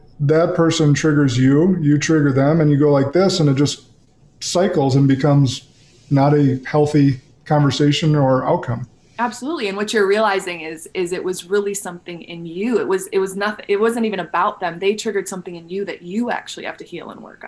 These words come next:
Speaker 2: on.
Speaker 1: Yeah.
Speaker 2: And when, and when you can do that and realize that, now real healing begins, and, like, space opens up for, for, like, transformation and work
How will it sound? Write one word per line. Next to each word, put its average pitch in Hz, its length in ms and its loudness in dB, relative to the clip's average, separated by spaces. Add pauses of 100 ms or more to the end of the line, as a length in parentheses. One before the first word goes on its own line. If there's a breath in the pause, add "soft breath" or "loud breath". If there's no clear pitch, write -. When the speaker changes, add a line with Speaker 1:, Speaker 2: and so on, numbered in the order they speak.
Speaker 2:
on. 226 140 -16 (100)
Speaker 1:
Yeah. - 180 -4 (160)
Speaker 2:
And 214 180 -2
when, 202 280 -2
and 202 180 -2
when 202 180 -4
you 220 120 -4
can 214 280 -4
do 175 300 -8
that 220 540 -2
and 185 160 -12
realize 180 460 -8
that, 220 500 -4 (460 loud breath)
now 208 460 0
real 180 800 -4
healing 233 420 -6
begins, - 480 -20
and, 196 160 -6
like, 175 220 -8
space - 800 -8
opens 180 420 -14
up - 300 -20
for, 165 600 -10
for, 170 400 -8
like, 160 160 -8
transformation 180 720 -12
and - 120 -18
work - 220 -16